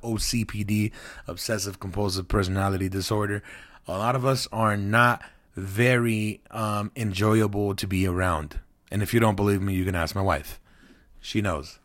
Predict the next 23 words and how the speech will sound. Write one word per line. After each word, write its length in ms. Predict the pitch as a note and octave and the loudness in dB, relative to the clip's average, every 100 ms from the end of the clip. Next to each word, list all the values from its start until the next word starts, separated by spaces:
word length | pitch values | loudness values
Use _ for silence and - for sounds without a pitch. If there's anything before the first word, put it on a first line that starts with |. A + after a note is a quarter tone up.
| - - - - - - _ _ _ | -20 -20 -20 -20 -20 -20 _ _ _
Um, 520 | F#2+ G2+ F#2+ F#2 D#2+ - - - | 2 4 4 0 -6 -14 -20 -4
but 140 | A2+ G#2+ | 0 2
regardless, 840 | A2+ B2+ D#3 C#3+ A#2 G#2+ - - - - - _ - - - | 4 8 8 6 4 2 0 -10 -18 -20 -20 _ -18 -18 -14
um, 520 | - G2 F#2+ F2+ G#2 C3 | -4 0 0 0 -4 2
I 160 | A2 A#2 | 6 8
like 320 | A#2 A2+ - | 8 4 0
to 100 | G#2 | -4
study. 500 | - - A2 F#2+ C#2+ - - - | -2 2 2 2 -2 -12 -20 -6
I 120 | F2+ | -2
like 480 | F2+ G2+ - - - | 0 -2 -4 -12 -12
to 160 | - F#2+ | -6 -4
know 340 | F2+ G2+ G2 | 0 0 0
things, 560 | F2+ F#2 E2+ F2+ F#2+ F#2 | -2 -4 -4 -6 -8 -8
and 160 | E2+ F2+ | -8 -4
I, 140 | F2 F2 - | -4 -4 -8
it's 160 | - - | -10 -2
one 120 | G#2+ | 0
of 60 | |
my 160 | G2+ F#2 | 2 -2
favorite 520 | - G#2 G#2 G2 F#2+ | -2 -2 -2 -2 -6
things 240 | F#2+ F#2+ - | -4 -6 -6
to 100 | F2+ | -4
do. 340 | F2 F#2 G2+ | -2 -2 -4